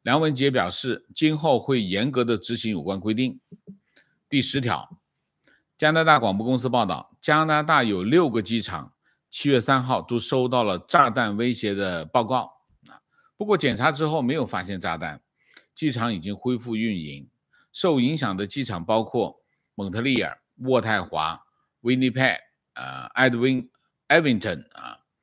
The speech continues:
卡尔加里和温哥华啊。那么这是加拿大第一次发生一口气有七个机场啊受到这个炸弹警告啊，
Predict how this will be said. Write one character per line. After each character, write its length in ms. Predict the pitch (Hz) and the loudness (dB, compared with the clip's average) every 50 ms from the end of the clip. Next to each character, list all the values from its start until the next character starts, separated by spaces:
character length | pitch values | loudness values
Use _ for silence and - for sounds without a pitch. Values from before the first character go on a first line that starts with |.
| _ _ _ _ - | _ _ _ _ 0
卡 140 | - 135 | 6 6
尔 100 | 139 123 | 6 6
加 240 | 107 92 131 127 135 | 6 2 2 2 2
里 200 | 127 98 - - _ _ | 2 0 -4 -10 _ _
和 340 | - - - - 104 101 104 | -20 -16 -10 -8 -6 -4 -2
温 180 | 110 117 117 | -2 -2 -2
哥 140 | 113 117 104 | -2 -4 -6
华 300 | 90 87 69 62 58 - _ _ | -6 -6 -8 -8 -10 -12 _ _
啊。 180 | - 60 - _ _ _ _ _ _ - _ _ _ | -20 -20 -20 _ _ _ _ _ _ -20 _ _ _
那 120 | - 123 120 | -4 0 2
么 320 | 123 120 117 113 113 110 | 2 2 2 2 0 0
这 160 | - 165 165 | 0 -2 -2
是 120 | 123 131 123 | -2 -2 -2
加 200 | - 151 147 156 | 0 2 2 2
拿 200 | 156 147 143 143 | 2 2 0 2
大 260 | 143 151 139 117 101 - _ _ | 2 2 0 0 0 -4 _ _
第 180 | - 156 151 160 | -10 -8 -6 -6
一 80 | 170 156 | -6 -6
次 220 | - - 135 113 | -6 -6 -6 -4
发 200 | 101 120 110 113 | -2 -2 -2 -2
生 340 | 107 - 127 117 113 113 - _ _ _ _ _ _ _ _ _ _ _ - - | -2 -2 -4 -4 -4 -6 -8 _ _ _ _ _ _ _ _ _ _ _ -10 -8
一 60 | 170 156 | -8 -6
口 180 | - 120 110 | -4 -4 -4
气 160 | 98 - - | -4 -2 -2
有 120 | 139 113 98 | -2 -2 -2
七 340 | - - - - - 185 170 | -2 -4 -4 -4 -4 -4 -4
个 100 | 165 147 | -4 -4
机 180 | - 151 139 | -4 -6 -6
场 300 | 127 - - - - _ _ _ _ _ | -6 -6 -8 -10 -12 _ _ _ _ _
啊 200 | - - - - - | -20 -20 -20 -18 -14
受 260 | - - 131 117 113 | -6 -2 -2 0 0
到 160 | 101 104 95 | 0 -2 -2
这 180 | 92 90 101 87 | -4 -6 -6 -6
个 360 | 82 95 95 90 85 82 - _ _ _ _ _ _ _ _ - | -6 -6 -8 -8 -8 -10 -12 _ _ _ _ _ _ _ _ 0
炸 200 | - - 113 120 | 0 0 2 2
弹 180 | 110 120 110 - | 0 -2 -2 -2
警 240 | - 85 78 76 | -4 -8 -10 -8
告 180 | 76 98 120 117 | -4 0 0 0
啊， 260 | 78 55 - - - | 0 -2 -8 -18 -20